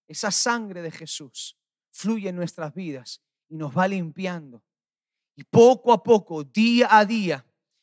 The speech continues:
el Espíritu Santo va apartando de nosotros todo aquello que estorba, todo aquello que es impuro, toda inmundicia la va sacando y vamos cada vez más reflejando, siendo consagrados y vamos reflejando aquello que Dios diseñó para nosotros que fuésemos.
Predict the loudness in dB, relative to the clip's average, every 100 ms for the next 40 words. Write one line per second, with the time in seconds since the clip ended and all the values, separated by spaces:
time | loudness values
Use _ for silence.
0 | _ -8 -4 -4 0 -2 0 -2 0 0
1 | 2 4 4 6 2 4 0 2 0 -2
2 | -4 -2 -4 -4 -8 -2 0 0 0 -2
3 | -2 -4 -6 -4 -6 -6 -16 _ _ _
4 | 2 2 2 0 0 0 -4 -4 -8 -8
5 | -6 -4 -4 -8 _ -2 0 2 0 -2
6 | 0 0 0 -2 0 0 0 -2 -2 -2
7 | -4 -12 _ _ _ 2 2 2 -2 -2
8 | 0 2 2 2 2 0 _ -20 -12 -6
9 | -6 -8 -10 -10 -10 -4 -2 -2 -4 -6
10 | -8 -4 0 0 2 0 0 -2 -2 -2
11 | -4 -4 -4 -4 -6 -10 -12 -14 -8 -4
12 | -4 -6 -10 -10 -14 -14 -12 -14 -12 -12
13 | -12 -12 -12 -12 -14 -16 -18 -20 -16 -16
14 | -14 -18 -20 _ -20